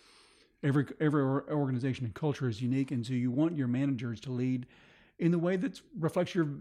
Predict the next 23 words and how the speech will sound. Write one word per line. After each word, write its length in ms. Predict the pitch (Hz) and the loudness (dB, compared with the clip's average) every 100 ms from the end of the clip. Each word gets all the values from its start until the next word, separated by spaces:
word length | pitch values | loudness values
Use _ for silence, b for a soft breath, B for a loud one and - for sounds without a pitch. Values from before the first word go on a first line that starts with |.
| - | -10
your, 320 | 180 165 170 165 - | -4 -2 -2 -4 -2
your 180 | 151 170 | 2 2
values 480 | 156 180 196 143 123 | 4 2 0 -2 -2
as 140 | 120 | 0
an 60 | 135 | 0
organization. 640 | 143 143 139 208 - 233 - B B B B B B | 2 0 -2 -4 -8 -12 -16 B B B B B B
Otherwise, 320 | 147 143 131 | 2 4 4
you'll 100 | 123 | 2
get 120 | 113 123 | 2 2
into 180 | 113 | 2
a 40 | 113 | -4
train 280 | - 127 123 | 0 0 0
wreck 320 | 117 - - _ | -2 -8 -18 _
there. 220 | 151 120 | -6 -4
So 200 | 107 143 | 0 4
you're, 300 | 135 135 131 - | 6 6 4 -2
there, 180 | 156 151 - - | 0 0 0 -2
there's 140 | 139 | 2
a 40 | 151 | 4
lot 160 | 175 | 2
to 40 | 151 | 2
be, 380 | 131 131 127 143 | 0 2 2 0
um, 460 | 123 117 110 107 | -4 -2 -2 -4